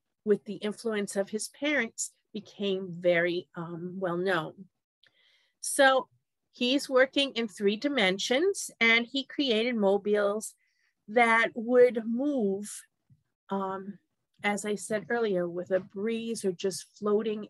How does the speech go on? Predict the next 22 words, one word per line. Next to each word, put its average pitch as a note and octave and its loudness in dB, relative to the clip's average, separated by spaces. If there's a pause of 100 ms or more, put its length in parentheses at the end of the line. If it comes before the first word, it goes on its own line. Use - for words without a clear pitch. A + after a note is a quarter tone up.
air G3+ 2 (460)
and G3+ 4
cause A3 2
a G3 0
feeling G3+ -2
of G#3 2
movement. A3 -2 (1000)
All F#3+ -6
right. A#3+ -2 (520)
Now, A#3 2 (840)
what A#3 4
I A3 4
want A#3 0
you D4 -4
to B3 -8
do A#3 0
is G#3 0
to G#3+ -2
look G#3+ -2
at B3 -6
this - 0
next - -4